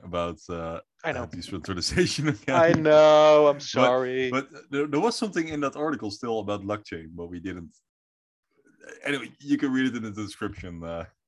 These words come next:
Speaker 2: Yeah, yeah, I'll,
Speaker 1: sorry,
Speaker 2: I'll,
Speaker 1: I'm just so, <laughs>
Speaker 2: I'll
Speaker 1: I'm
Speaker 2: put it
Speaker 1: just
Speaker 2: there.
Speaker 1: zoning out. <laughs> Jarno starts his, his story about decentralization again,
Speaker 2: Yeah.
Speaker 1: and it makes perfect sense. Like, if you haven't heard it, you, you need,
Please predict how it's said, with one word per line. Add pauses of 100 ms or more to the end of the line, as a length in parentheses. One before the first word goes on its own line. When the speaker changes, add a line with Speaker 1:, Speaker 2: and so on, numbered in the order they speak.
(380)
Speaker 2:
Yeah, (220)
yeah,
I'll,
Speaker 1:
sorry,
Speaker 2:
I'll,
Speaker 1:
I'm
just
so, (200)
<laughs> (380)
Speaker 2:
I'll
Speaker 1:
I'm
Speaker 2:
put
it
Speaker 1:
just
Speaker 2:
there.
Speaker 1:
zoning
out. (220)
<laughs>
Jarno
starts
his, (400)
his
story
about
decentralization
again,
Speaker 2:
Yeah.
Speaker 1:
and
it
makes
perfect
sense.
Like, (340)
if
you
haven't
heard
it,
you,
you
need,